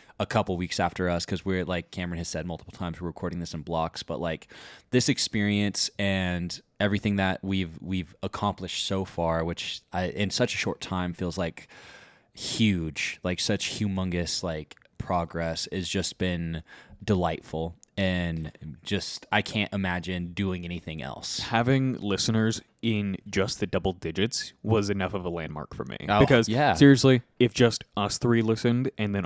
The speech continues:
Speaker 2: our families and immediate friends listened,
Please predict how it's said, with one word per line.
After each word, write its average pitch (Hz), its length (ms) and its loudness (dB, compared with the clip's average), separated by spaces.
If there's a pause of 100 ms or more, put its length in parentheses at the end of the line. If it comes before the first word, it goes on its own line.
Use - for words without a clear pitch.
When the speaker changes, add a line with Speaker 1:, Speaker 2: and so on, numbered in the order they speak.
(100)
Speaker 2:
our 95 260 2 (320)
families 101 420 2
and 104 100 2
immediate 90 520 -2 (160)
friends 127 580 2
listened, 139 400 4